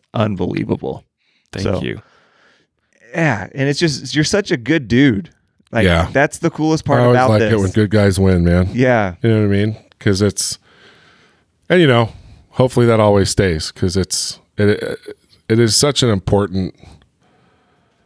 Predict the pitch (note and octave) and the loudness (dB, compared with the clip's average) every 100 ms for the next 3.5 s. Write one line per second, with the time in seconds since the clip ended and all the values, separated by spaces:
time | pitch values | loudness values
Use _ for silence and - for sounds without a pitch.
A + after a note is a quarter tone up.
0 | _ _ _ _ _ _ - D#3+ C#3+ C3+ | _ _ _ _ _ _ -4 -2 2 2
1 | A2 A2 G2 G#2+ A#2 A2 - G2+ - G#2 | 2 2 2 2 2 0 -2 -6 -2 0
2 | G2 - A2 A#2 A#2 A#2+ G2+ - G2 F#2+ | -2 -4 0 2 2 0 -2 -2 0 2
3 | G2+ F#2 - F2+ E2+ | 2 0 -4 -6 -8